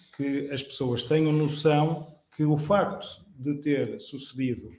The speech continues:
este ato reprovável e censurável que eu, que eu aqui referi, não pode escamotear nem deixar que as pessoas, eh, exibam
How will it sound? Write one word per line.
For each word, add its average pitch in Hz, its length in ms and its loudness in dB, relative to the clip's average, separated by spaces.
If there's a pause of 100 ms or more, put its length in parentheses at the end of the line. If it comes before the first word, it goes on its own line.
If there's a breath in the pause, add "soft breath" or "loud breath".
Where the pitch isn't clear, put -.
este 131 240 -6
ato 117 300 -6
reprovável 123 720 -4
e - 60 -4
censurável 113 680 -8
que - 80 -16
eu, 120 220 -10 (500 soft breath)
que - 80 0
eu 160 60 8
aqui 160 220 4
referi, 143 720 0 (240)
não 175 220 4
pode 131 300 2
escamotear 139 920 0 (540)
nem 147 360 4
deixar 135 800 4 (260)
que - 160 0
as 151 140 2
pessoas, 127 920 -4 (440)
eh, 135 80 -18 (220)
exibam 147 840 2